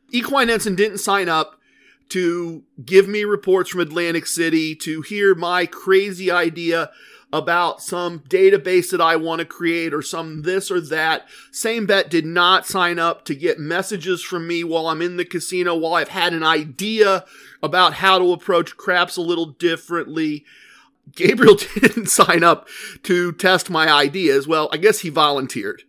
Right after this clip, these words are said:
I guess he heard about the idea and thought maybe it was good enough that he wanted to give it a go. So maybe, okay, maybe I get a little credit. He gets a little, uh, credit for actually volunteering for that one. But certainly E C E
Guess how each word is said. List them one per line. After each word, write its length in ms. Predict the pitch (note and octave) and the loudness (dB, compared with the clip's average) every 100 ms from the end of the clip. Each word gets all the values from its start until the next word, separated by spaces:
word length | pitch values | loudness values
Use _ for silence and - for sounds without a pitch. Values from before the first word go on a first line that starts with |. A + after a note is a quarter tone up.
| - | -2
I 80 | F3 | 2
guess 240 | F#3+ G3+ | 2 2
he 80 | E3 | 2
heard 220 | F#3+ F#3+ | 4 4
about 240 | E3 D#3+ | 4 2
the 100 | D#3 | 2
idea 320 | D#3 D3 D#3 D3+ | 2 2 0 -2
and 100 | C#3 | -2
thought 220 | D#3+ D3 | -2 -2
maybe 220 | D#3 D3+ | -2 -2
it 40 | |
was 120 | C#3+ B2 | -2 0
good 160 | D3+ | 0
enough 240 | D3 D3 C3 | 2 -2 -4
that 80 | |
he 100 | C#3 | -8
wanted 240 | E3 D3+ C#3 | -4 -6 -6
to 60 | |
give 240 | C3 C#3+ C3+ | -6 -4 -2
it 80 | C3 | -4
a 20 | |
go. 320 | A2+ B2 A2+ | -4 -6 -6
So 220 | B2+ F3+ | -6 -6
maybe, 920 | F#3 A3 A3+ G3+ G#3 G3+ G3+ G3 F#3+ | -4 -6 -6 -8 -8 -8 -6 -2 2
okay, 400 | F3 F3 C3 C3+ - - - - | 2 0 -4 -6 -6 -16 -20 -8
maybe 220 | G3 G#3 | 0 2
I 100 | F#3+ | 2
get 140 | D#3+ E3+ | 2 2
a 40 | |
little 200 | D#3+ E3 | 2 -2
credit. 340 | - E3+ D3+ C3+ | 0 0 0 -2
He 140 | F#3 | -6
gets 180 | E3 E3 | -6 -6
a 60 | |
little, 340 | D#3 D#3 D3+ C#3+ | -6 -4 -2 0
uh, 240 | C3+ B2+ - _ - _ | 0 -2 -6 _ -20 _
credit 300 | - F#3 E3 | 2 4 4
for 120 | - | 2
actually 340 | D#3+ D#3 - D3 | 2 2 0 -2
volunteering 540 | D3 C#3+ C#3 - D3 | -2 -2 -4 -4 -4
for 120 | C#3 | -4
that 240 | D3 E3+ D3+ | 0 0 0
one. 100 | D#3 | -2
But 80 | F#3 | -4
certainly 380 | B3 B3 A3 - | -4 -4 -6 -8
E 220 | G#3+ A3+ | -8 -6
C 480 | - A3+ F3+ D#3+ | -6 -8 -6 -8
E 80 | D#3 | -8